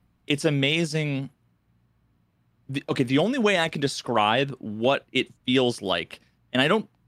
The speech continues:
Speaker 2: think this is the case, although it's entirely possible that it could be out there. I just feel like
Speaker 1: Yeah.
Speaker 2: I'm talking about, like, a cheat related thing that they love talking about everything and they put, put videos up and I, like, I,
Speaker 1: Yeah.
Speaker 2: there's no way that I wouldn't have heard about it,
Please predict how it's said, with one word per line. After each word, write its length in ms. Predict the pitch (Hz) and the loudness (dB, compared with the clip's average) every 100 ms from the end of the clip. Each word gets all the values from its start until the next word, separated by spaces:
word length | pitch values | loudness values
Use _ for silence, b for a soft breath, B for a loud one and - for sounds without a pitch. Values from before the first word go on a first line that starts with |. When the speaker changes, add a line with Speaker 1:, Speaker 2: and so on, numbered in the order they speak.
| - | -20
Speaker 2:
think 340 | - 143 180 | 0 0 0
this 220 | 196 180 | -2 -4
is 80 | 160 | -4
the 100 | 160 | -6
case, 380 | 175 165 202 - | -2 -2 -2 -2
although 480 | 123 120 120 110 107 _ _ _ _ - | -2 2 4 4 0 _ _ _ _ -6
it's 140 | 135 | -2
entirely 420 | 127 - 147 135 | -2 2 2 2
possible 500 | 117 - 113 - 135 123 | 2 2 0 0 -2 0
that 120 | 110 | 0
it 80 | - | 0
could 240 | 143 117 | -2 0
be 140 | 113 | 2
out 180 | 101 113 | 2 2
there. 140 | 151 139 | 2 0
I 80 | |
just 160 | 110 - | 0 -2
feel 140 | - | -2
like 300 | 107 98 - - - | 0 0 -6 -18 -4
Speaker 1:
Yeah. 260 | 127 104 101 _ _ _ _ _ _ _ _ _ _ _ _ _ _ _ _ _ _ _ _ _ - | -2 -2 -4 _ _ _ _ _ _ _ _ _ _ _ _ _ _ _ _ _ _ _ _ _ -6
Speaker 2:
I'm 100 | 127 | -2
talking 240 | 131 127 113 | 0 0 2
about, 180 | 117 | 0
like, 140 | 98 101 | 0 -4
a 40 | |
cheat 280 | - - 143 | -8 -6 -4
related 400 | 120 107 101 98 | 0 2 0 -2
thing 220 | - 101 101 | -4 -2 -2
that 140 | 101 - _ _ _ - - | -4 -8 _ _ _ -20 -4
they 200 | 151 151 | 0 0
love 340 | 131 135 147 | 0 2 2
talking 320 | - 139 127 123 | 2 0 0 0
about 240 | 110 107 | 2 2
everything 480 | 104 104 104 101 98 | 0 0 -2 -2 -2
and 100 | 95 | -2
they 140 | 104 | -2
put, 320 | 98 _ 113 | -4 _ -6
put 180 | - 127 | -2 -2
videos 400 | 113 110 107 101 | 0 2 2 2
up 260 | 104 101 - | 0 0 -2
and 180 | 95 92 | -2 2
I, 100 | 104 | 2
like, 160 | 117 | 2
I, 40 | 120 | 0
Speaker 1:
Yeah. 200 | 131 120 | 2 4
Speaker 2:
there's 100 | 147 | 4
no 80 | |
way 140 | 165 156 | 4 4
that 100 | 123 | 4
I 60 | |
wouldn't 240 | 120 127 113 | 4 2 2
have 80 | 95 | -2
heard 240 | - 123 | -2 0
about 320 | 107 98 90 | 2 2 0
it, 140 | 90 | -2